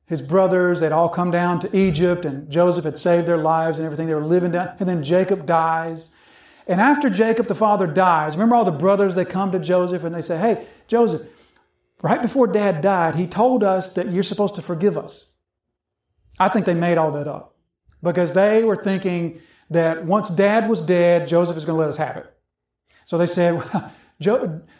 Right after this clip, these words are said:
Jacob, our dad, the, his dying wish was that you would be nice to us." Remember Joseph's response? "Am I in the place of God?" In other words, am I in the place to write my own story?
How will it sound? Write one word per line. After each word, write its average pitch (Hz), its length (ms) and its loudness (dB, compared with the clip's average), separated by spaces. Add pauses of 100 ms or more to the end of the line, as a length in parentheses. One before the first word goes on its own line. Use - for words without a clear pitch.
(200)
Jacob, 233 560 0
our 220 160 4
dad, 208 420 2
the, 165 140 -2
his 196 220 0
dying 311 520 2
wish 247 380 2
was 190 180 0
that 190 140 2
you 180 80 -2
would 214 140 2
be 196 80 2
nice 180 280 2
to 165 160 -4
us." - 440 -12 (600)
Remember 285 180 2
Joseph's 254 360 2
response? 254 560 -2 (2250)
"Am 160 160 2
I 170 220 0
in 185 80 0
the 175 60 0
place 151 360 -4
of 131 140 -6
God?" 139 420 -6 (3250)
In 175 120 2
other 214 180 4
words, 143 420 -4
am 143 140 -4
I 160 140 0
in 214 80 4
the 175 80 2
place 175 400 0
to 156 100 -4
write 147 380 0
my 147 140 0
own 160 180 0
story? 165 400 -4